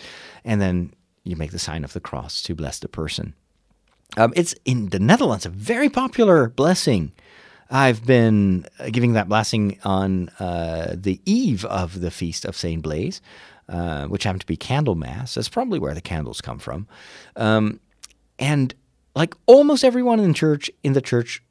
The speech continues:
was asking for the blessing. So I've been standing there for half an hour, like,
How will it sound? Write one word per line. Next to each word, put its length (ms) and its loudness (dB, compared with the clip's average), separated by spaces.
was 240 2
asking 340 -4
for 140 -2
the 60 -2
blessing. 260 0
So 160 2
I've 120 -2
been 120 0
standing 320 -2
there 120 2
for 180 -4
half 240 -2
an 80 0
hour, 440 -2
like, 200 -8